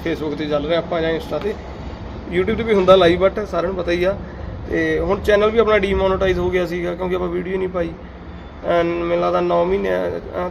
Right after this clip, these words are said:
ਤਿੰਨ ਮਹੀਨੇ 'ਚ, ਪਤਾ ਨਹੀਂ, ਨੱਬੇ ਦਿਨਾਂ 'ਚ ਤਿੰਨ ਵੀਡੀਓ ਮਸਟ ਜ਼ਰੂਰੀ ਹੁੰਦੀਆਂ ਨੇ, ਫਿਰ ਮੋਨੇਟਾਈਜ਼ੇਸ਼ਨ ਦੁਬਾਰਾ ਵਾਪਸ ਸ਼ਾਇਦ ਆਵੇ, ਪਤਾ ਨਹੀਂ ਨਾ ਆਵੇ।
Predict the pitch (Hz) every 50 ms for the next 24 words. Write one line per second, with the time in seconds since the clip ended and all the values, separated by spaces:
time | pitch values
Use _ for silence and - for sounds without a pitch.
0 | - 214 202 202 202 214 233 226 214 196 190 - - - - 202 196 196 196 196
1 | 208 208 208 214 208 185 220 226 226 220 220 220 220 247 240 - 226 202 202 196
2 | 196 202 190 196 202 - - - - - - - - - - - - - - -
3 | 170 170 156 - - - - - 156 160 170 185 190 190 185 175 165 160 170 175
4 | 180 - 185 190 185 185 185 180 180 175 180 175 165 160 170 160 165 170 160 160
5 | 160 156 151 156 151 156 151 151 - - - - - 160 165 165 165 160 151 143
6 | 147 147 143 - - - - - - - - - - 170 160 165 160 156 151 151
7 | 147 151 151 151 156